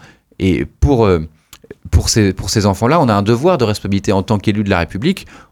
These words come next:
On doit être plus exemplaire encore que les autres. Et malheureusement, euh, c'est pas le cas souvent à l'Assemblée. Euh, et je le regrettais, je le regrette. Les, les, les, notamment les, la politique politicienne, elle est, elle est, elle est néfaste. Et puis, euh, et puis les attitudes, euh,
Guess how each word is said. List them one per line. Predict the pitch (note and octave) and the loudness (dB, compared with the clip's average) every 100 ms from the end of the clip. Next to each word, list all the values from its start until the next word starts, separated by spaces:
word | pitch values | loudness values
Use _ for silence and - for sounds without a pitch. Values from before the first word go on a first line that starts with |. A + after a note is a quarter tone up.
| - | -4
On | F#2+ | 2
doit | B2 | 2
être | |
plus | B2 C3 B2+ | 2 2 4
exemplaire | D3+ D3+ C#3+ G3+ F3+ | 2 2 0 2 2
encore | C#3+ C#3+ | 0 0
que | - G#2 | 0 0
les | G2 | 2
autres. | F#2+ - | 0 0
Et | |
malheureusement, | F2 E2+ F#2 A2+ D#3+ D#3+ - - - | 0 0 0 0 -2 -4 -14 -20 -8
euh, | E2 | -6
c'est | - | -4
pas | F#2+ A#2 | 0 0
le | A2+ | 2
cas | D3 C#3 | 0 0
souvent | - G#2 G2+ | -2 -2 -2
à | |
l'Assemblée. | F2+ - G2 C#3+ G#3+ - _ _ - | -2 -4 -2 -2 -2 -8 _ _ -8
Euh, | F2 D#2+ - | -6 -4 -4
et | |
je | F2+ | 0
le | G#2+ | 0
regrettais, | A2 C#3+ E3 D#3 F#2 | 0 0 0 -2 -2
je | E2+ | -4
le | F2 | -2
regrette. | F2 G2+ C#3+ - _ _ _ - | -2 -2 -2 -6 _ _ _ -10
Les, | - E2+ A#1 | -2 0 0
les, | E2 D2 | 0 0
les, | D2 D2 C#2 G1+ | 0 -2 -4 -6
notamment | - G2+ G#2+ G#2+ G#2+ | -4 -2 0 0 0
les, | E2+ A1 - - - | -2 -4 -10 -20 -8
la | F2 F#2 | -4 -2
politique | F#2+ - - | -2 -4 -4
politicienne, | F#2 E2 F2 - G#2+ | -4 -4 -8 -2 -2
elle | F2 D#2 | 0 -4
est, | D2+ D2 _ _ _ _ - | -6 -10 _ _ _ _ -10
elle | D#2+ | -6
est, | E2 D2+ - | -4 -4 -6
elle | - | -2
est | F2 | 0
néfaste. | A2+ - D#3+ - - _ _ _ | 2 2 0 -2 -12 _ _ _
Et | - | -4
puis, | D#2+ F#2+ G#2+ | -4 -2 2
euh, | F2 C2 | 2 0
et | C2 | -4
puis | - E2+ | -4 -2
les | D2+ D#2 | 0 0
attitudes, | D#2+ D2 D#2 - G2+ | 0 -2 -8 -6 -2
euh, | E2+ C#2+ | 0 -2